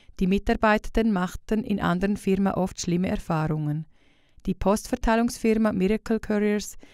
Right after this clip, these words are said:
bietet auch Weiterbildungen und Leseschreibworkshops an. In Indien gibt es nicht wie in Europa oder in den U S A eine steuerliche Vergünstigung für Firmen, die behinderte Menschen anstellen.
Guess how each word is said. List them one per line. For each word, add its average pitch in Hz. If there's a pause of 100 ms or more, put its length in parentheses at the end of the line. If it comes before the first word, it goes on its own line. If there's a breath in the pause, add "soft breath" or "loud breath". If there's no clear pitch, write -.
(400 soft breath)
bietet 208
auch 170
Weiterbildungen 208
und 220
Leseschreibworkshops 175
an. 156 (600)
In 202
Indien 233
gibt 208
es 180
nicht 190
wie 214
in 214
Europa 202
oder 190
in 196
den 196
U 196
S 190
A 180 (240 soft breath)
eine 190
steuerliche 190
Vergünstigung 196
für 214
Firmen, 208 (300 soft breath)
die 196
behinderte 196
Menschen 180
anstellen. 160